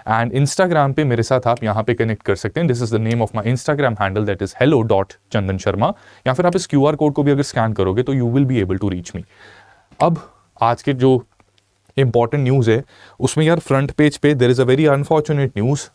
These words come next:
अ, five army men शहीद हो गए हैं। बहुत ही बुजदिलों वाला काम टेररिस्ट ने किया है पूंछ सेक्टर में। अ, you people know,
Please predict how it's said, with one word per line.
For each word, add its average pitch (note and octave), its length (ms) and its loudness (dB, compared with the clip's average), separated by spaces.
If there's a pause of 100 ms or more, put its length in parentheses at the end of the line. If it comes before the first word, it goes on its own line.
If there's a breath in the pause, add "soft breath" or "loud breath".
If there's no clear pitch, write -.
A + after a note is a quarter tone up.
अ, G#2+ 180 0
five A#2+ 300 0
army A2+ 380 0
men B2 220 0 (760 soft breath)
शहीद A#2+ 360 2
हो B2+ 120 2
गए B2 120 0
हैं। B2+ 260 -4
बहुत G#2+ 260 0
ही B2 140 0 (460)
बुजदिलों B2 460 2
वाला C3 140 2
काम A2+ 280 0
टेररिस्ट A2 420 -2
ने A2+ 100 -2
किया G#2 200 -2
है A2 100 -2
पूंछ A#2+ 300 -2
सेक्टर G2 340 -4
में। C3 180 -4 (480 soft breath)
अ, F#2+ 120 -2
you G#2 140 0
people G#2 260 -2
know, A2+ 220 0